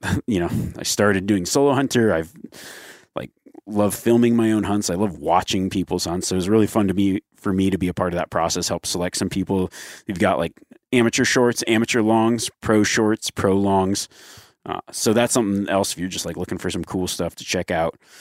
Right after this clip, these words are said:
Uh, Western Hunter Film Fest, you could probably just Google search it and find it that way. I think there's a little bit of a voting period where you can kinda vote on the ones that you like.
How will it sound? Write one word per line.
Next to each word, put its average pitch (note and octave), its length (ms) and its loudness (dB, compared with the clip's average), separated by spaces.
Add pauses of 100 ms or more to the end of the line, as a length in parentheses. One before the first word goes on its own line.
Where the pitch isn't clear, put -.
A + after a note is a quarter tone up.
(360)
Uh, - 280 -8
Western F#2+ 340 0
Hunter F#2 220 -2
Film F2+ 260 -2
Fest, E2+ 220 -4
you E2+ 60 -8
could D#2 120 -12
probably E2 180 -2
just E2 160 -8 (220)
Google F#2+ 220 -2
search F#2 320 -2
it F#2+ 160 -4
and - 200 -18 (680)
find B2 200 4
it A2 40 0
that G#2 220 2
way. G2+ 120 2
I G2+ 40 0
think B2 200 0
there's G#2 360 0
a E2 60 -6
little C#3 220 4
bit B2+ 120 4
of A#2+ 60 2
a G#2 100 2
voting A2+ 440 2 (220)
period A2 360 4
where G#2 100 2
you F#2+ 100 0
can - 120 -12
kinda G2 220 -2
vote G2 220 0
on G2+ 200 0
the F#2+ 60 -2
ones G2 260 0
that F#2+ 100 -6
you F#2+ 140 -4
like. G2+ 380 0